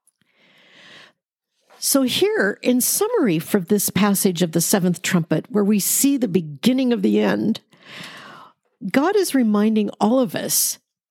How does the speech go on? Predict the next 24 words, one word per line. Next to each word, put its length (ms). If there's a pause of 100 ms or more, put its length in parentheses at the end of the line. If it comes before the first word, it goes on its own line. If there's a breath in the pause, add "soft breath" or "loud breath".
(280)
that 140
his 180
supreme 800
command 640
is 140
to 100
believe 540
the 80
Son. 460 (340 loud breath)
And 180
just 280
the 100
fact 500
that 140
this 240
passage 720
references 580
Psalm 360
two, 480 (340 loud breath)
where 220
before 720
the 120
<laughs> 60
cross, 800